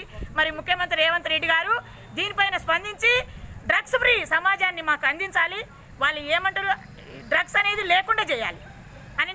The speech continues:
నేను ఈ సందర్భంగా తెలియజేస్తూ, మరి ఈ బీసీ బడి ప్రోగ్రాంలో మరి సార్ చెప్పినట్లుగా మంచిగా నిబద్ధతతో,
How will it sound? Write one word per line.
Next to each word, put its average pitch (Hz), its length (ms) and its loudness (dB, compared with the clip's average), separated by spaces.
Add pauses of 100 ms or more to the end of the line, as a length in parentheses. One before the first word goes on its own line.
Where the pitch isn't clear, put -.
నేను 320 180 -2 (360)
ఈ - 20 -10 (200)
సందర్భంగా 277 540 0
తెలియజేస్తూ, 262 480 -4 (360)
మరి 285 120 2 (100)
ఈ - 20 -12 (120)
బీసీ 320 340 -8
బడి 302 200 -2
ప్రోగ్రాంలో 294 500 0 (400)
మరి 262 180 0
సార్ 269 280 2
చెప్పినట్లుగా 302 480 0 (400)
మంచిగా 277 380 -2 (140)
నిబద్ధతతో, 302 580 0